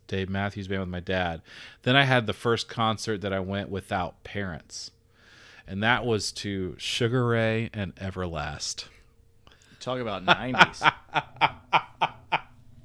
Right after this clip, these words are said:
Speaker 2: You're a nineties baby.
Speaker 1: Dude, that was, that was the first time. That was the first concert I went
Speaker 2: Sugar
Speaker 1: to.
Speaker 2: Ray.
Speaker 1: Yeah.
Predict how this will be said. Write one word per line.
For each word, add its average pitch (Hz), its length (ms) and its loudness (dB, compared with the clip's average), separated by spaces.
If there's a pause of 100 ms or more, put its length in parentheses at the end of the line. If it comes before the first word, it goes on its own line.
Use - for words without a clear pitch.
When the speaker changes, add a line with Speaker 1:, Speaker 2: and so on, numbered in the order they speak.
(460)
Speaker 2:
You're 123 240 -2
a 117 60 0
nineties 113 640 -2
baby. 107 540 -6
Speaker 1:
Dude, 123 560 6
that 113 300 8
was, 117 360 2
that 110 200 6
was 117 200 2
the 110 100 -2
first - 400 0
time. 107 440 2 (420)
That 131 160 10
was 151 160 8
the 160 80 6
first 147 480 6
concert 123 440 4
I 131 140 8
went 135 140 2
Speaker 2:
Sugar 139 440 4
Speaker 1:
to. 135 40 4
Speaker 2:
Ray. 113 500 -2
Speaker 1:
Yeah. 110 300 6